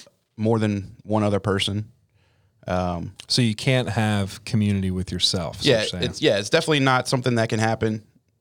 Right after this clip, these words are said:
Speaker 1: uh, alone, which I think, you know, is pretty self-explanatory.
Speaker 2: <laughs>
Speaker 1: And it's not, also not something I think, I think it requires more than one other person.
Speaker 2: Mm.
Speaker 1: I think that's a relationship, but it's not necessarily community.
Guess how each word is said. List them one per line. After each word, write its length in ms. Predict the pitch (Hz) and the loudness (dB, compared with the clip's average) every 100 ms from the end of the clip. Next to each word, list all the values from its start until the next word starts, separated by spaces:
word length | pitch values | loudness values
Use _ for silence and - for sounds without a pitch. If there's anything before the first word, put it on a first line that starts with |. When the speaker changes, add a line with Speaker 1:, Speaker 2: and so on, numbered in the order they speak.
| - | -6
Speaker 1:
uh, 280 | 92 90 - - - | -4 -4 -6 -10 -4
alone, 460 | 107 101 92 123 123 _ _ _ - | 0 0 0 -2 -6 _ _ _ -6
which 400 | 104 - - - - | -4 -4 -6 -8 -8
I 60 | 104 | -6
think, 260 | - - - _ _ - | -6 -8 -16 _ _ -10
you 80 | 98 | -6
know, 180 | 95 104 - | -6 -10 -12
is 120 | 101 | -8
pretty 240 | - 107 | -2 -2
self-explanatory. 800 | - 110 98 - 95 92 92 98 127 | 2 0 -2 -2 -2 -2 -2 0 -2
Speaker 2:
<laughs> 60 | - - - - - - | -2 -4 -6 -10 -10 0
Speaker 1:
And 200 | 131 127 | 4 4
it's 180 | 120 | 2
not, 120 | 139 131 | 2 4
also 240 | 139 147 | 4 2
not 240 | 127 113 - | 2 2 0
something 240 | 113 113 | 0 2
I 80 | 107 | 2
think, 280 | 120 113 - | 2 -2 0
I 60 | 127 | 2
think 120 | 147 | 2
it 40 | 117 | 0
requires 380 | 113 123 110 101 | 2 4 2 2
more 220 | 110 113 | 0 0
than 240 | 98 92 | 0 -2
one 280 | 101 98 90 - _ - | 0 0 -2 -12 _ -4
other 200 | 101 85 | -4 -2
person. 480 | 82 78 - - - 98 95 | -4 -4 -6 -8 -6 -2 0
Speaker 2:
Mm. 20 | 90 | 0
Speaker 1:
I 60 | |
think 240 | 160 143 113 | 2 2 4
that's 480 | 117 107 - - - | 2 2 0 -2 0
a 80 | 123 | 2
relationship, 880 | 113 98 117 156 - 92 - 90 98 - _ _ _ - | 4 4 2 2 2 0 0 -2 -4 -8 _ _ _ -6
but 140 | 107 | 0
it's 100 | 107 | 2
not 140 | 127 90 | 2 2
necessarily 360 | - 104 78 - | 2 0 0 -2
community. 480 | - 87 55 - | -2 -2 -2 -8